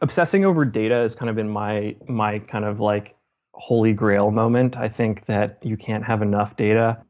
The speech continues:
And, and this comes into extensions like A B testing and, like, a whole bunch of other things, but consumer insights is probably, like, since Listen was a consumer product, uh, S F X was a consumer product company. It was a holdings company. Uh, We Heart It is a consumer product.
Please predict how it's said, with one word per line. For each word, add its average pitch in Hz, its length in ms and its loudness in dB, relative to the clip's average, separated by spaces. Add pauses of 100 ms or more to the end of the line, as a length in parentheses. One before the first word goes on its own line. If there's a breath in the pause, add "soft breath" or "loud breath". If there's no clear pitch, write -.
And, 139 160 0
and 139 240 2
this 127 140 2
comes 127 240 0
into 110 240 -4
extensions 104 560 -6
like 104 140 -4
A 107 100 -2
B 107 100 -2
testing 104 540 -4
and, 101 100 -2
like, 101 160 -2
a 107 60 -4
whole 104 180 2
bunch 101 140 0
of 113 80 2
other 104 180 2
things, 104 240 -2
but 107 160 -4
consumer 107 380 2
insights 101 420 0
is 98 100 -2
probably, 104 460 2 (320 loud breath)
like, 127 160 0
since 127 220 0
Listen 127 240 2
was 110 100 -2
a 104 40 -14
consumer 107 340 -6
product, 101 480 0 (100)
uh, 101 400 -2
S 117 180 -4
F 113 120 -6
X 110 160 -4
was - 80 -8
a 117 60 -8
consumer 101 440 -4
product 98 360 -2
company. 117 500 2
It 117 40 0
was 127 120 -6
a 117 40 -2
holdings 107 360 -2
company. 120 480 0 (360 loud breath)
Uh, 104 480 0
We 113 140 -2
Heart 107 240 -2
It 104 180 -2
is 107 140 -6
a 104 80 -6
consumer 107 380 -4
product. 107 420 0